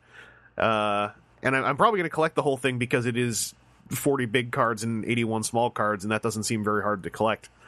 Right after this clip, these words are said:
Um, so, and, and maybe also I'm recently into tabletop gaming a bunch because of Magic and all this other nonsense. So I'm, I'm, I'm very open and pliable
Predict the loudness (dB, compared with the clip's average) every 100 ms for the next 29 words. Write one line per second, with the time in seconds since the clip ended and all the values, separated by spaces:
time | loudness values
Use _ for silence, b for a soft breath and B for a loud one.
0 | B B B B B 0 2 2 0 -2
1 | -4 -2 0 2 0 0 0 2 0 2
2 | 2 2 2 0 0 0 0 0 0 0
3 | 0 0 0 2 2 2 2 -2 0 0
4 | 0 -2 -2 -2 0 0 -2 0 0 -2
5 | -2 -2 -2 0 0 0 -2 -4 -4 -8
6 | -10 B B B 0 2 2 2 -2 -2
7 | 0 0 2 0 2 0 -2 -2 0 -2
8 | -2 0 0 0 -4